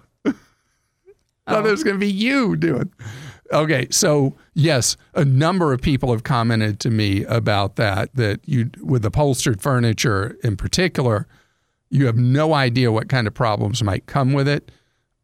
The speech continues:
Speaker 1: Uh, I think you were also alluding to, uh, wood furniture, and nobody's ever really stated an objection to buying used wood furniture. Uh, if, if plagues would descend upon us,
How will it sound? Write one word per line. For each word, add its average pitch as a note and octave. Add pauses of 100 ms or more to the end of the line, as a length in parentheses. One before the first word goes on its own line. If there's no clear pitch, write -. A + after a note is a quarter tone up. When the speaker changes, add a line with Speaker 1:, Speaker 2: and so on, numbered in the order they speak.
(120)
Speaker 1:
Uh, A#2
I A#2+
think F#3+
you D#3
were C3
also C3
alluding A2+
to, G2+ (540)
uh, A2+
wood D#3
furniture, A2 (600)
and A#2+
nobody's F3
ever D3
really B2+
stated C#3
an A2
objection G2+ (440)
to C3
buying G#2+
used A#2+
wood C#3
furniture. G2 (640)
Uh, A2
if, B2 (420)
if B2
plagues D3+
would A#2+
descend C3+
upon C#3
us, G#2+